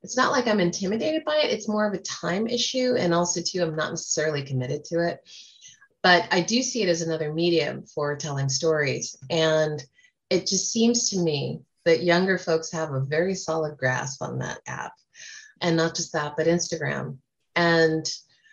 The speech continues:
that void, I could see moving mountains for sure, especially with TikTok. I also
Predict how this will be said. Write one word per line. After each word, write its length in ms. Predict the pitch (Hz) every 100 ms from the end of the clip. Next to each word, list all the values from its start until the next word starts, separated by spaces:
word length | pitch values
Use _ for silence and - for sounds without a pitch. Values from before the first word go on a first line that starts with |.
| _ -
that 400 | 180 185 214 185
void, 540 | 180 180 196 202 214 - _ _ - - - - - - -
I 120 | 180
could 200 | 165 165
see 420 | - 170 156 151 151
moving 340 | 147 143 135
mountains 460 | 123 120 - 131 -
for 100 | 120
sure, 520 | - - 104 98 135 _ -
especially 640 | - - 165 165 160 131
with 160 | 123 -
TikTok. 520 | - - 139 101 - _ - - - - - -
I 680 | 170 165 170 175 170 160 -
also 920 | 165 175 175 - 180 165 160 156 -